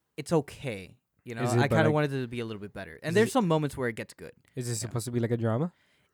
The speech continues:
Speaker 1: Not, no, it's like a, it's a comedy. It's like a romance comedy. It has some dramatic, uh,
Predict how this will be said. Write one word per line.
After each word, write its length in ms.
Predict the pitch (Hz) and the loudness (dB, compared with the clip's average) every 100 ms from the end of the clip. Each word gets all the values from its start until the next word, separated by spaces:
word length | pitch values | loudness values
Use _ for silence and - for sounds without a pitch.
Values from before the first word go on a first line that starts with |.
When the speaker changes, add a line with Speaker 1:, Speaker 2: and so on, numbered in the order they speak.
| _ _ | _ _
Speaker 1:
Not, 120 | 262 403 508 _ _ _ | -16 -14 -16 _ _ _
no, 280 | 240 285 214 | -4 2 4
it's 120 | 151 | 4
like 120 | 254 | 2
a, 180 | 185 - | 2 2
it's 120 | 214 | 0
a 60 | 247 | -2
comedy. 460 | - 208 208 190 - | -4 -2 0 0 -2
It's 140 | 180 | -4
like 160 | 233 202 | -4 0
a 80 | 175 | 2
romance 340 | 156 143 117 | 2 2 -2
comedy. 380 | 113 90 80 - _ _ - | -8 -12 -16 -20 _ _ -4
It 80 | |
has 120 | 190 190 | -4 -2
some 140 | 143 | -4
dramatic, 340 | 127 113 107 | -4 -6 -6
uh, 160 | 107 | -8